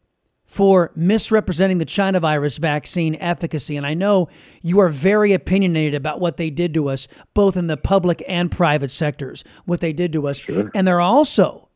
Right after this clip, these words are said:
Speaker 1: they're also suing is the state of Texas, uh, Pfizer for conspiring to censor public discourse, uh, on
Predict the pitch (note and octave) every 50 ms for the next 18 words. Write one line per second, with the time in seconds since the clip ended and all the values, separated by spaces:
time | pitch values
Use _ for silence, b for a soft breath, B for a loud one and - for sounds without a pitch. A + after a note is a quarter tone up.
0 | _ _ - D3+ F3 F3+ F#3 F#3+ G#3 B3 C4 A#3+ - A3+ F#3 D#3+ D3+ - - -
1 | G3 F3+ E3+ D#3+ D#3 D#3 E3 - F3 E3 C3+ D3 C3+ - F3+ E3 D3 C3 - E3
2 | D#3 C#3+ - E3 E3+ D3+ - - b b b b b b b b - E3 D#3+ D#3
3 | D3 - - - - - - - G3+ G3+ G3+ F3+ D#3+ F#3 D#3+ - - F3+ D#3+ -
4 | - E3+ D#3+ - - - - - A3 G3+ G#3+ A3 A3 G#3+ G#3+ G#3 F#3+ - E3+ D#3
5 | - - - G#3 G3 F#3 - - F3+ E3 - - E3 F3+ E3+ D#3+ D#3+ D3+ - -
6 | F3+ G3+ F#3 - - - F3 C#3+ - - - - - - - b b b b b
7 | b b b b b b D#3+ D#3+ D#3 - - - F3 E3+ E3 D#3+ D#3 D#3 D3+